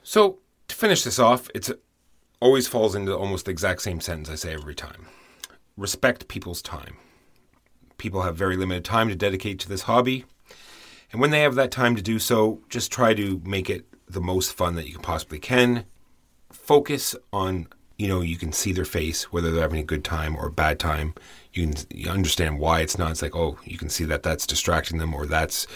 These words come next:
you know, not working for them. And just try to accommodate them as long as it's not, you know, wrecking it for you. You know, you can't just be selfless and just, you know, say, "Well, I'm going to, you know, ruin this game for myself because this one person is, you know,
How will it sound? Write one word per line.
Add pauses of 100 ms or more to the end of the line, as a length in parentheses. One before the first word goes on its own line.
(380)
you
know,
not
working
for
them.
And
just
try
to
accommodate
them
as
long
as
it's
not, (180)
you
know, (1040)
wrecking
it
for
you.
You
know,
you
can't
just
be (220)
selfless
and
just,
you
know,
say,
"Well,
I'm
going
to, (420)
you
know,
ruin
this
game
for
myself
because
this
one
person
is,
you
know,